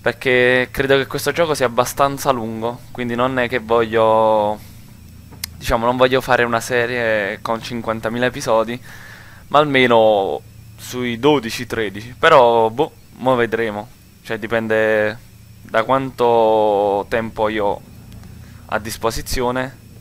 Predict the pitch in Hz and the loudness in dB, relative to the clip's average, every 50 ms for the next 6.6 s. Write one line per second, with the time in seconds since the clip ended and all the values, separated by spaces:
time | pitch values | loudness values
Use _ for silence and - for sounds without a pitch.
0 | - - - 127 113 104 110 - - - - 120 123 120 110 - - - 117 107 | -20 -10 -4 -2 -2 -2 -4 -8 -16 -10 -6 -4 -2 -2 -2 -4 -4 -6 -6 -4
1 | - 113 - - 120 110 104 113 113 110 107 104 - - - - - - - - | -6 -6 -2 -2 -2 0 0 0 0 0 0 -2 -4 -8 -20 -20 -20 -14 -6 0
2 | 135 135 123 120 117 - 110 110 - 123 117 110 131 143 135 127 120 - - 110 | 4 4 4 4 4 0 -4 -4 0 0 0 2 0 0 2 0 0 -2 -4 -10
3 | - 117 123 135 131 127 127 117 - 139 110 110 117 113 110 120 120 120 117 - | -6 -4 -2 0 2 2 0 0 0 -2 -4 -2 -4 -4 -4 -4 -6 -6 -10 -12
4 | - 120 117 117 135 143 123 113 117 117 127 107 - - - - - - - - | -12 -12 -8 -6 -4 -4 -4 -4 -6 -8 -12 -14 -14 -16 -20 -20 -20 -20 -20 -20
5 | - - - - - - - - - - - - - - - 131 139 131 127 127 | -20 -20 -20 -20 -20 -20 -20 -20 -20 -20 -20 -20 -14 -4 0 2 4 4 4 4
6 | 127 123 113 117 110 110 110 110 110 107 - | 4 4 2 2 0 -2 -2 0 0 -2 -4